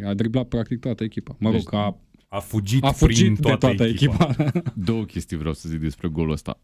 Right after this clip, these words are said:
Speaker 2: În primul rând, un gol foarte fain. Am au-, am auzit în podcastul meu preferat de fotbal, în afară de Tackle Show,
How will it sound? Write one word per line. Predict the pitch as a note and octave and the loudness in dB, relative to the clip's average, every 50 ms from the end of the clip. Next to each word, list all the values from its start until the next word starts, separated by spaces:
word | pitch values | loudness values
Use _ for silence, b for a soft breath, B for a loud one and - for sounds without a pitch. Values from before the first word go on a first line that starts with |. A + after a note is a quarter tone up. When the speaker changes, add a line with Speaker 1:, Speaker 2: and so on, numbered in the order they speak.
| _ | _
Speaker 2:
În | - G#2 | -4 -2
primul | F#2 G2 G2+ G2+ F#2+ F2 | -2 0 0 0 0 0
rând, | D#2+ D2 C2+ - | -2 -2 -4 -2
un | G2 F#2 | -2 0
gol | E2 F2+ G2 G2 | 0 0 0 -2
foarte | - - F#2 F2 E2+ - D#2 | -2 -2 -4 -2 -2 -4 -6
fain. | - - - C#2 C#2+ D2 E2 F#2 _ b b b b b b b _ _ _ _ _ _ _ _ _ _ _ _ _ _ _ _ _ _ _ _ _ _ _ _ | -8 -8 -8 -6 -6 -6 -6 -8 _ b b b b b b b _ _ _ _ _ _ _ _ _ _ _ _ _ _ _ _ _ _ _ _ _ _ _ _
Am | - G2 F2 F2 | -2 0 0 2
au-, | F2 F2+ F#2 - F#2 F2+ F2 | 2 0 0 0 0 0 2
am | F2 F2 F2 | 2 2 2
auzit | F2 F2 D#2+ F2 F#2+ - | 2 2 0 0 -2 0
în | G#2+ G2 F2 | 0 -2 -2
podcastul | - - F#2 E2+ - - F#2+ E2 - - - F#2+ F2+ F2 E2+ E2+ E2 E2 D#2+ D#2+ D#2+ | 0 -2 -4 -4 -2 -4 -4 -4 -4 -6 -4 -2 0 0 0 0 0 0 0 0 0
meu | D#2 D#2+ E2+ E2+ E2 | 2 2 2 2 0
preferat | - - F2+ - - E2+ E2+ E2 | -2 -4 -6 -4 -2 -2 -2 -2
de | D#2+ D#2+ | -2 -4
fotbal, | - - - E2 D#2+ E2 D#2+ | -6 -4 -6 -4 -4 -2 -2
în | D#2+ D#2+ | -2 -2
afară | D2 - - E2+ D#2+ | -4 -4 -4 -4 -4
de | D#2 D2+ D2+ | -4 -4 -6
Tackle | - - E2 D#2 - - D2+ | -6 -6 -6 -6 -4 -6 -8
Show, | - - - D#2 D#2 F#2 | -8 -8 -8 -6 -6 -6